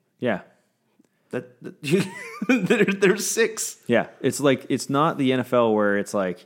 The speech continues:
Speaker 1: you have four amazing quarterbacks.
Speaker 2: Yeah.
Speaker 1: It's just like, by and large,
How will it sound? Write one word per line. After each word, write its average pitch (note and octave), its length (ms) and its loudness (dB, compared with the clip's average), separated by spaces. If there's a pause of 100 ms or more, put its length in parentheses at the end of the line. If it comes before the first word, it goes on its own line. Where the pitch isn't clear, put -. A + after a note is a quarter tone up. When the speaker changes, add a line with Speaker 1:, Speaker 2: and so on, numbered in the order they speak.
Speaker 1:
you G#2+ 140 -4
have G2+ 100 -4
four G#2 760 -4 (160)
amazing G2+ 680 -4
quarterbacks. G#2+ 640 -6
Speaker 2:
Yeah. B2+ 160 -6
Speaker 1:
It's G#2+ 100 -8
just A2+ 220 -8
like, G#2 280 -4 (1160)
by C3 240 2
and D3 260 2
large, B2 440 0